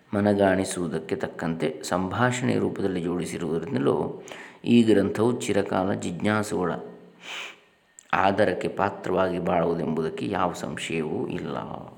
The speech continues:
ಅಂತೇಳಿ ಹೇಳ್ತಾರೆ ಶ್ರೀಯುತ ಎಚ್ ಎಸ್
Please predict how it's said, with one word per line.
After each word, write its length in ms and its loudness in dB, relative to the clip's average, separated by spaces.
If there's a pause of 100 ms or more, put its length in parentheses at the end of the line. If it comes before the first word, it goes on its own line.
(1120)
ಅಂತೇಳಿ 580 -10
ಹೇಳ್ತಾರೆ 520 -2 (1000)
ಶ್ರೀಯುತ 280 -4
ಎಚ್ 420 -2
ಎಸ್ 320 -6